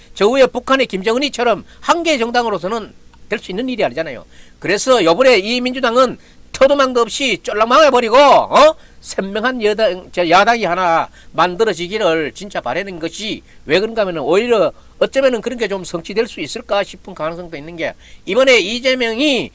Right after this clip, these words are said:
공직선거법에 관련해가지고 이 재판에서 벌금 백만 원 이상만 나오면은 이 이재명도 앞으로 뭐 몇 년간 선출직에 나올 수 있는 자격이 박탈되지만은 민주당은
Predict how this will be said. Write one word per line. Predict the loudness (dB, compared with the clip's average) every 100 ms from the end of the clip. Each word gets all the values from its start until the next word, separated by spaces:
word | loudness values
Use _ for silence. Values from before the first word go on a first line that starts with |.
| -14 -2
공직선거법에 | -2 0 -4 -2 0 0 0 0 0
관련해가지고 | 0 -2 -2 -4 -4 0 2 4 2 0 -10 -8
이 | -6 -4
재판에서 | -4 -2 -4 -4 -4 -4
벌금 | -2 -2 -2
백만 | -2 -4 -4
원 | -6 -6
이상만 | -8 -6 -2
나오면은 | 0 0 -2 -4 -6 -12 -20 -20 -14
이 | -6 -4 -2 0
이재명도 | 0 0 4 6 6 4 -2 -20 -4
앞으로 | -2 2 6 6 6 2 _ _ -20 -10
뭐 | 0 2 2 0
몇 | 0
년간 | 2 2 2 0 -4 -16 _ -20 -20 _ -20 -20 -20 -20 -20 -20 -8
선출직에 | -2 0 0 -2 0 2
나올 | 4 4 2
수 | -2
있는 | -2
자격이 | -2 -2 -4
박탈되지만은 | -8 -6 -8 -6 -6 -4 -4 -6 -18 -16
민주당은 | -4 -4 -4 -2 0 2 0 -2 -10 -12